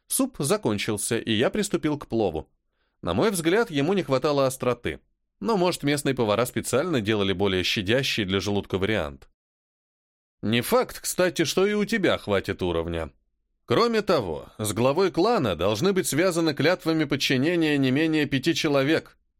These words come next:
Клятвами подчинения? Ученическая, верности, добровольного рабства. И такая есть, удивился я. Сейчас она не в ходу, считается устаревшей, признал Лазарев.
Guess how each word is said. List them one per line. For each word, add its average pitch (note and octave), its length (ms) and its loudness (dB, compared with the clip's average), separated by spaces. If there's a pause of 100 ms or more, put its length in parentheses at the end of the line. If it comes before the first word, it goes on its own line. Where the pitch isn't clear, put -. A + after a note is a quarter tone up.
(240)
Клятвами G2 540 0
подчинения? F#2 840 -2 (720)
Ученическая, G#2 880 0
верности, B2+ 600 0
добровольного B2 600 2
рабства. G#2+ 640 0 (360)
И A#2 100 -2
такая F#2+ 520 2
есть, F3+ 440 -2
удивился A2+ 500 0
я. F#2+ 280 0 (600)
Сейчас - 460 0
она A#2+ 220 2
не A2+ 100 2
в G#2+ 60 -6
ходу, A#2+ 360 0
считается F#2 560 -2
устаревшей, G2+ 720 -4 (340)
признал B2 420 2
Лазарев. E2 440 -2